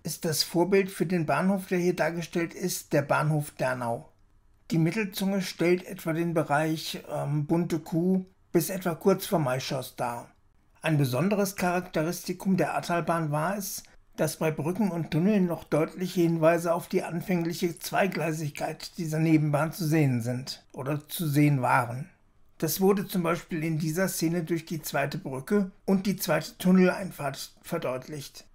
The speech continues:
Sie sind auf der Modellbahn genauso unbenutzbar, wie sie es beim Vorbild nach dem Ersten Weltkrieg waren.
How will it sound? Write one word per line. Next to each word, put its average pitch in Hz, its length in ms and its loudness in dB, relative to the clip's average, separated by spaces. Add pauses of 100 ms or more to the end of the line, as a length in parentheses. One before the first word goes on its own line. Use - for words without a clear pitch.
(140)
Sie 151 260 2
sind 156 320 0
auf - 140 -10
der 160 100 2
Modellbahn 143 580 0
genauso 147 440 0
unbenutzbar, 165 1040 -2 (180)
wie 170 140 2
sie 170 160 2
es 147 140 -4
beim 147 200 2
Vorbild 160 420 2
nach 139 180 -2
dem 156 160 -4
Ersten 135 360 -4
Weltkrieg 127 560 -6
waren. 117 400 -2